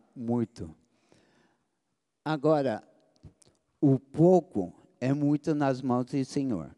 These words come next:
no Senhor. Quero perguntar para você, o que você tem na sua mão?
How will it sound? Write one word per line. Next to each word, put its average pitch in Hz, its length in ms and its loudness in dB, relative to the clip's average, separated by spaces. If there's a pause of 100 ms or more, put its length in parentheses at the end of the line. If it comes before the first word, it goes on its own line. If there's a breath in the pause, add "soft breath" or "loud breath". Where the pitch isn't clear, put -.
no 120 180 -2
Senhor. 101 400 -4 (460 soft breath)
Quero 180 380 4
perguntar 170 580 4
para 156 280 2
você, 139 520 -2 (420)
o 139 180 -2
que 196 220 -8
você 190 380 -2
tem 156 240 -2
na 143 180 -4
sua 135 280 -4
mão? 92 340 -8